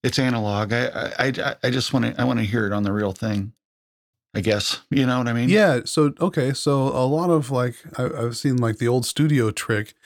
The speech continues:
Speaker 2: is you have, like, your mains, like your Tannoys or your whatever, and then you have, like, the, your weirder ones, like your, your N S ten s, which, you know, if it
Speaker 1: Yeah.
Speaker 2: sounds good on that,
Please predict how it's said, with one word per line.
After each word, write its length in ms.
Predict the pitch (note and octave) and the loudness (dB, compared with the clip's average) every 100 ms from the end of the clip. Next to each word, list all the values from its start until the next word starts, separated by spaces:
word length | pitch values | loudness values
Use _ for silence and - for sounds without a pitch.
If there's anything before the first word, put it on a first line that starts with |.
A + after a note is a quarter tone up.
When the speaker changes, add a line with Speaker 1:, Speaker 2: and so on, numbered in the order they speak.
| - - | -18 -4
Speaker 2:
is 220 | C3+ A#2 | -2 0
you 100 | B2 | 2
have, 400 | C3 B2+ B2 A#2 | 2 2 0 -2
like, 300 | A#2+ A2+ - | -2 -2 -2
your 120 | A2 | -2
mains, 480 | G#2+ C3 A#2 G#2+ F#2+ | 0 0 0 -2 -4
like 140 | G2+ | -6
your 100 | G#2+ | -6
Tannoys 680 | G2+ - A2+ G#2+ G2+ G2+ G2 | -6 -2 -2 -2 -4 -4 -2
or 140 | G2+ F#2+ | -2 -2
your 180 | G2 G2+ | -2 0
whatever, 320 | G#2 G#2 G#2 | 0 0 0
and 100 | G#2+ | 0
then 120 | C#3 | 2
you 100 | C#3+ | 2
have, 240 | B2+ B2 A#2 | 2 0 -2
like, 220 | A2 G#2 | -2 -4
the, 260 | G#2+ G#2 G#2 - - - | -2 -2 -4 -12 -20 -10
your 240 | A2+ G#2+ G#2+ | -2 0 2
weirder 340 | C3+ C#3 B2+ | 4 4 2
ones, 380 | A2 G#2 G2 F#2+ | 0 0 -4 -4
like 160 | G2 G2 | -6 -4
your, 360 | G2+ F#2+ F#2+ _ _ _ | -2 -2 -6 _ _ _
your 120 | G#2+ | -2
N 140 | G#2 A#2 | 0 0
S 400 | G#2 - - - _ - | -2 -6 -12 -16 _ -6
ten 440 | C#3 B2 G#2 G2 | 0 2 0 -2
s, 200 | F#2 - _ _ _ | -6 -8 _ _ _
which, 240 | A#2 A2 A2+ | -4 0 0
you 60 | |
know, 220 | A2+ A2+ A2+ | 2 2 2
if 60 | |
it 40 | C#3+ | 2
Speaker 1:
Yeah. 140 | C3 | 2
Speaker 2:
sounds 260 | C#3+ D3 A#2+ | 2 2 2
good 160 | C3 | 0
on 180 | C3 B2 | 0 2
that, 380 | C3 B2 A2+ A2+ | 2 2 0 -4